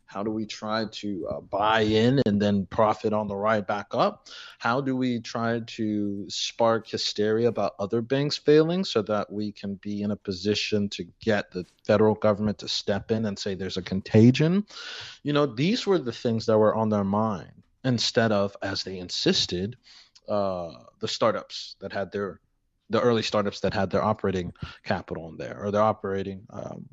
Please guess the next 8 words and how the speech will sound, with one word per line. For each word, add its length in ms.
cash 320
in 60
there, 220
or 100
the 100
reserves 600
in 100
there, 240